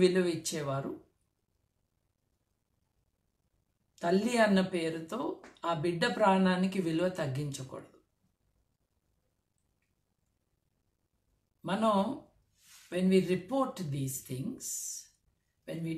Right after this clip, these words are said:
talk about these things, it's important to get the ideas and the concepts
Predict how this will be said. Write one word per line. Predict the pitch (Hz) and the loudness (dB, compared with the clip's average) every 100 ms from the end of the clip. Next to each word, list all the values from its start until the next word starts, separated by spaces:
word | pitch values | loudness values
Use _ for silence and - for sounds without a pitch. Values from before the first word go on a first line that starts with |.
| 170 | -4
talk | 214 226 233 | -2 -2 -2
about | 185 156 151 135 | -4 -4 -6 -8
these | 127 131 - | -10 -10 -12
things, | 120 135 - - - - - _ _ _ _ _ _ _ - | -12 -10 -8 -8 -10 -10 -14 _ _ _ _ _ _ _ -12
it's | 170 185 175 | -8 -4 -4
important | 175 196 208 240 254 330 - - _ _ _ _ _ _ _ _ _ _ - | -4 -2 -4 -2 -6 -6 -10 -18 _ _ _ _ _ _ _ _ _ _ -10
to | 180 143 | -6 -4
get | 214 - - 185 | -4 -6 -12 -10
the | 175 160 151 | -8 -6 -4
ideas | 175 214 254 269 185 | -4 -4 -4 -6 -6
and | 143 | -6
the | 143 - | -8 -8
concepts | 147 156 156 - - | -10 -8 -8 -10 -10